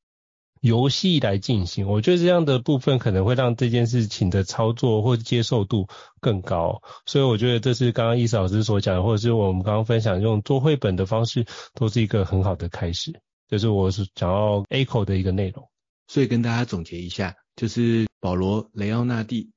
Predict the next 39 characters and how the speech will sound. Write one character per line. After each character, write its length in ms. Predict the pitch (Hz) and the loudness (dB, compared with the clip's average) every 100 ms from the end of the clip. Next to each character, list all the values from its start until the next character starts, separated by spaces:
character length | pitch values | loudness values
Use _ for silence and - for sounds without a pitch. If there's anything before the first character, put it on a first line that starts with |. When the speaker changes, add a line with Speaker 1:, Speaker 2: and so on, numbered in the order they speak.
| - | -10
Speaker 2:
跟 160 | 110 | -6
这 120 | 110 | -6
个 340 | 104 101 95 92 | -6 -8 -8 -10
塞 240 | - 135 | -8 -8
达 220 | 110 92 | -6 -8
尔· 140 | 95 85 | -8 -8
尼 240 | 87 87 | -8 -6
利 260 | 104 117 - _ | -4 -4 -6 _
这 120 | - | -12
两 160 | 90 82 | -12 -10
位 100 | 98 | -8
作 240 | 131 113 | -4 -4
者 160 | 98 82 | -4 -10
的 100 | 87 | -12
这 140 | 95 | -10
本 160 | 101 73 | -10 -10
书 320 | - 104 107 | -6 -6 -6
《数 200 | - 139 | -6 0
位 140 | 135 123 | 2 0
思 240 | - 123 | -2 -2
维： 340 | 123 98 95 - _ _ _ _ _ _ _ _ _ - | 0 0 -2 -8 _ _ _ _ _ _ _ _ _ -6
纵 160 | 151 | -2
横 160 | 143 110 | 0 0
数 200 | 107 127 | -2 -4
据 200 | 110 113 | -2 -4
演 160 | 85 82 | -4 -8
算 200 | 110 101 | -10 -10
法 280 | 78 76 _ | -12 -16 _
与 180 | 101 85 104 | -12 -8 -4
A 80 | 101 | -2
I 160 | 101 | -2
时 200 | 101 87 | -6 -8
代 200 | 92 90 | -8 -8
的 220 | 85 82 | -8 -10
活 240 | 80 - 82 | -12 -12 -10
跃 300 | 92 90 85 | -8 -8 -8
生 240 | - 92 | -8 -8
存 180 | - 80 | -8 -10
术》。 220 | - 107 | -6 -6